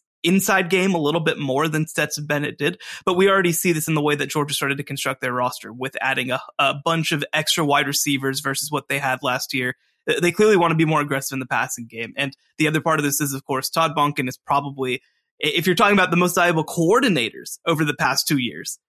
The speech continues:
Todd Monken is probably that. And Todd Monken, obviously off to the N F L with the Baltimore Ravens now. Mike Bobo takes over,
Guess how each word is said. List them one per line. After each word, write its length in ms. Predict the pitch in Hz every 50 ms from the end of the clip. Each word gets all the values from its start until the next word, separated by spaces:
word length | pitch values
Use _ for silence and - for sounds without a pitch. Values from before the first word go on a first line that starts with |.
| _ _ _ -
Todd 200 | - 180 190 175
Monken 360 | 170 175 175 180 165 196 185
is 80 | 175 165
probably 440 | - - 180 180 180 180 165 185 185
that. 400 | 165 185 254 285 - - - - - - _ _ _
And 140 | - 147 147
Todd 240 | - 175 170 175 160
Monken, 400 | 165 156 160 160 - 185 175 156
obviously 420 | 131 147 143 151 143 - 160 156
off 200 | - 135 147 156
to 100 | - -
the 140 | 147 151 143
N 80 | 147 151
F 100 | 143 -
L 160 | 147 151 156
with 100 | 151 147
the 60 | -
Baltimore 460 | 143 143 139 147 143 - 143 131 127
Ravens 420 | 127 151 165 185 165 151 131 - -
now. 280 | 143 131 123 120 - - - - - _ -
Mike 240 | 143 139 165 170 165
Bobo 320 | 151 156 151 147 151 156
takes 340 | 147 - 160 151 147 - -
over, 440 | 143 143 143 151 156 156 165 165